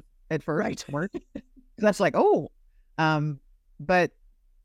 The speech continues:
Speaker 1: yeah, it was fine. I got,
Speaker 2: Yeah.
Speaker 1: uh, 'cause I got to my car so overwhelmed with emotion for this gentleman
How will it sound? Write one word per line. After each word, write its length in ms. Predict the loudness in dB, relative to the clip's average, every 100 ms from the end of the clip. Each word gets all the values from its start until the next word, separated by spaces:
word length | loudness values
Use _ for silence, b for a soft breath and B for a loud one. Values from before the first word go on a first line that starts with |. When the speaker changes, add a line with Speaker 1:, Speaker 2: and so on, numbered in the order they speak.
| _ _ _ _ _ _ _ _ -2
Speaker 1:
yeah, 180 | -2 2
it 120 | 0
was 180 | 0 0
fine. 380 | 0 0 -2 -8 _ _ _ _ _
I 100 | 0
got, 180 | 2 0
Speaker 2:
Yeah. 180 | 0 -4
Speaker 1:
uh, 40 | -2
'cause 120 | -2
I 80 | 0
got 200 | 0 0
to 100 | -2
my 120 | -2
car 240 | 0 -2
so 260 | -2 0 0 0
overwhelmed 520 | -2 -2 -2 -2 -2
with 140 | -4
emotion 460 | 0 0 0 -4 -6
for 100 | -2
this 160 | -4
gentleman 480 | -2 -2 0 -2 -6